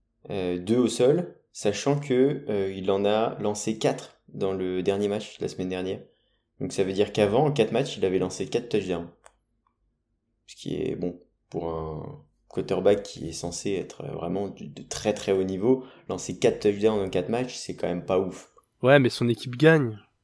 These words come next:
Speaker 1: Ah
Speaker 2: Et
Speaker 1: ouais, mais ça fait
Speaker 2: pa-,
Speaker 1: chier.
Speaker 2: tu vois, par... ouais, mais tu... il y a des années, il y a des années, on lui a reproché d'être, euh,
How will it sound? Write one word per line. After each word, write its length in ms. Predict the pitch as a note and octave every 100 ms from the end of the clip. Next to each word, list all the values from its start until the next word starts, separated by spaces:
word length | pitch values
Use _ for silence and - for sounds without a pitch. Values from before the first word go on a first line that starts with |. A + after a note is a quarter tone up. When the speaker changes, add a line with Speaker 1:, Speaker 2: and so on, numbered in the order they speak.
| _ _ _ _ -
Speaker 1:
Ah 180 | - E2+
Speaker 2:
Et 60 | -
Speaker 1:
ouais, 120 | F2
mais 80 | -
ça 100 | -
fait 120 | - C3
Speaker 2:
pa-, 60 |
Speaker 1:
chier. 100 | -
Speaker 2:
tu 80 | -
vois, 200 | C3+ D#3+
par... 200 | C#3+ B2
ouais, 140 | C#3 C#3
mais 180 | B2
tu... 240 | A2 - -
il 80 | C3
y 40 | B2
a 40 |
des 220 | A#2+ B2
années, 300 | C#3+ D#3+ F3 C#3
il 40 |
y 40 | B2+
a 40 |
des 180 | B2 B2
années, 140 | C#3+
on 100 | E3
lui 120 | B2+
a 60 | A#2
reproché 680 | A2+ B2+ C3 C#3 C#3 - D3
d'être, 380 | B2 A2+ - A2+
euh, 300 | G#2+ G#2